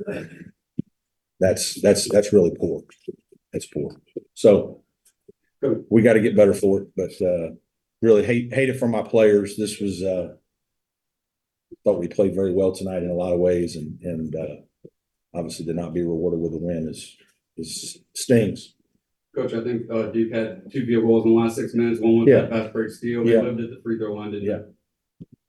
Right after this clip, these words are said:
Speaker 1: Yeah. I mean, like I said, this is, it's hard to win here for a lot of reasons.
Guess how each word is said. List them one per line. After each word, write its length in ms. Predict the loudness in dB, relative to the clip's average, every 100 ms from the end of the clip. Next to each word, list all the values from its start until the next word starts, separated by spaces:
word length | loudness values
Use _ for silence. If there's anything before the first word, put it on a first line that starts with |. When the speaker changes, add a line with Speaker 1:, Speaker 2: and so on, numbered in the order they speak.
| _
Speaker 1:
Yeah. 240 | -4 -4 -6 -18 -12
I 40 |
mean, 360 | -10 -10 -14 _ _ _ _ _
like 120 | -14 -10
I 60 |
said, 320 | -6 -2 0
this 200 | -2 -4 -6
is, 300 | -8 -10 -14 -18 _ _ _ -14
it's 60 | 0
hard 220 | 2 6
to 60 |
win 200 | 6 6
here 240 | 4 0 -2
for 120 | -2 0
a 40 |
lot 220 | 2 0
of 60 | 0
reasons. 500 | 0 -2 -8 -16